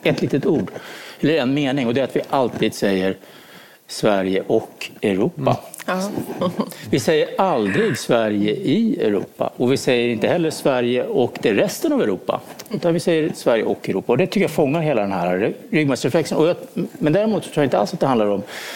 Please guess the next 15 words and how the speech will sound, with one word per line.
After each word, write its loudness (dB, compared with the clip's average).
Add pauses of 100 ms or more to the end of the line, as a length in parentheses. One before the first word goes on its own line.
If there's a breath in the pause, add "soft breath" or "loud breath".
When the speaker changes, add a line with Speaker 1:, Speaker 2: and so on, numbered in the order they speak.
(180 loud breath)
Speaker 1:
kulturell 2 (160)
likhet 0
eller 4
olikhet, 0
för 2
länderna 2
i, 0 (140)
som 0
verkligen 2
bejakar 2
Europaprojektet, 0
där 4
det 4
har 2
funnits 0